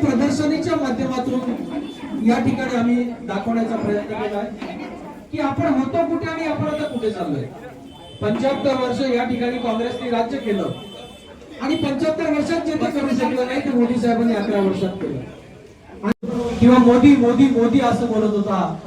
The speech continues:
तर खरोखरच हे जे काम, भारताचं महासत्ता बनवण्याचं काम जे आहे,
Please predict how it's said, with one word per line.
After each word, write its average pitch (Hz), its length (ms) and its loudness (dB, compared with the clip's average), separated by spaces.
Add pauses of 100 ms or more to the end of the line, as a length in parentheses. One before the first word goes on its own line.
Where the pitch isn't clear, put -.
(160)
तर 254 100 -8 (100)
खरोखरच 285 880 0
हे - 140 2
जे 294 160 2
काम, 254 340 0 (640)
भारताचं 285 680 0
महासत्ता 254 540 -2
बनवण्याचं 285 600 0
काम 247 260 -4
जे 220 80 -2
आहे, 196 200 0